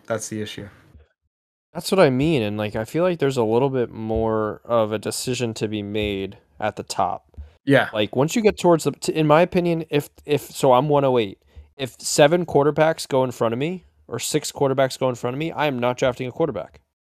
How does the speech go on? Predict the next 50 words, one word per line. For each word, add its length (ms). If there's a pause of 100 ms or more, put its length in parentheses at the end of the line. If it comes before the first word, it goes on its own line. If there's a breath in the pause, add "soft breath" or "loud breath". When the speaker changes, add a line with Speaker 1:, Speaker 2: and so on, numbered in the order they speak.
Speaker 1:
Yeah. 200 (600)
Yeah. 200 (280)
Speaker 2:
Who, 200
like, 280 (260)
who 120
are 20
you 60
gonna 160
draft? 320
Are 20
you 60
gonna 100
draft 300
a 60
backup 420
quarterback 500
for, 200
like, 220
the 80
Patriots? 680 (320)
Speaker 1:
Yeah. 200 (340)
No, 100
Speaker 2:
Just 120
Speaker 1:
yeah. 100
Speaker 2:
gonna 80
sit 180
on, 160
you 80
know 80
what 60
I 40
mean? 200
Like, 180
what's 140
the 80
point? 360
Speaker 1:
And, 140 (200)
and, 120
like, 300
at, 180 (160)
at, 240
at 160
the 80
one 220
oh 80
four, 440
it's 200
like, 240
all 80
right, 240